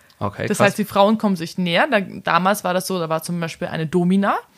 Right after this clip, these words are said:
Speaker 2: was super spannend war. Ich habe noch nie mit einer Domina Erfahrung sammeln dürfen. Also ich habe mit ihr vor allem gesprochen, weil das für mich wahnsinnig spannend war. Und die hat dann Knurtentechniken vorgeführt und einfach aus ihrem Leben als Domina berichtet, ähm,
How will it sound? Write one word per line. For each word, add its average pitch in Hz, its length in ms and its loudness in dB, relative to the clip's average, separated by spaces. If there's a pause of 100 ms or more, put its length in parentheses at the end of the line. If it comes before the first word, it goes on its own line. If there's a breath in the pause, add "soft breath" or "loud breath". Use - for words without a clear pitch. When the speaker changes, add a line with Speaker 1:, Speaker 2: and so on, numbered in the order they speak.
(220 soft breath)
Speaker 2:
was 214 160 0
super 330 240 2
spannend 247 340 0
war. 156 160 -2
Ich 165 100 -10
habe 208 120 -4
noch 202 80 4
nie 247 100 4
mit 302 120 -2
einer 208 100 4
Domina 220 440 4
Erfahrung 185 480 0
sammeln 151 280 -4
dürfen. 156 320 -4 (680 soft breath)
Also 175 420 0
ich - 160 -4
habe 175 200 2
mit 180 120 -2
ihr 170 140 -4
vor - 140 -4
allem 165 180 0
gesprochen, 165 440 -2
weil 165 120 0
das 165 100 -4
für - 80 -14
mich 165 160 -6
wahnsinnig 160 400 -2
spannend 165 300 -2
war. 240 160 0 (240 loud breath)
Und 196 80 2
die 220 60 6
hat 220 100 2
dann 240 240 0
Knurtentechniken 262 920 0
vorgeführt 220 720 0 (440 loud breath)
und 247 320 4
einfach 220 260 0
aus 190 120 -6
ihrem 190 200 -2
Leben 220 240 -4
als 190 220 -6
Domina 226 400 -2
berichtet, 170 580 -6
ähm, 190 380 0